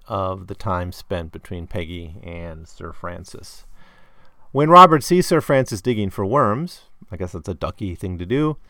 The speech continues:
he abruptly throws that animal into a car and drives him out into the countryside, presumably to, to let him out free in the wilderness, never to bother the Nye household again. With Sir Francis gone, Peggy is spending his,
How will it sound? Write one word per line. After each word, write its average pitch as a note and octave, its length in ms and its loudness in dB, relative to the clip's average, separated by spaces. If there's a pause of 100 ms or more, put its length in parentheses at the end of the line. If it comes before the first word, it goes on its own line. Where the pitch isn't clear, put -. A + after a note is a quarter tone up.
(160)
he C#3 120 2
abruptly C#3+ 360 6
throws C3 540 6
that A2+ 200 4
animal G#2+ 320 0
into F#2 140 -2
a E2+ 60 -6
car G2 220 0
and F2+ 100 -4
drives F2 360 -4
him E2+ 120 -6
out F2 140 -4
into F2+ 140 -10
the E2+ 80 -8
countryside, F#2+ 640 -10
presumably F2 540 -8
to, E2+ 360 -8
to F2 140 -10
let E2+ 320 -4
him F#2 100 -4
out F2+ 180 -4
free F#2 300 -10
in G2 100 -6
the G#2 60 -4
wilderness, A2 600 2
never G2 260 0
to F#2+ 80 0
bother E2+ 800 -2
the E2 340 -8 (300)
Nye F2+ 260 -4
household F2 420 -6
again. G#2 300 -4 (880)
With F#3 160 6
Sir G3+ 120 10
Francis G#3+ 400 4
gone, G3 380 6
Peggy C#3+ 540 0
is - 120 -6
spending A#2 460 -2
his, G#2 160 -6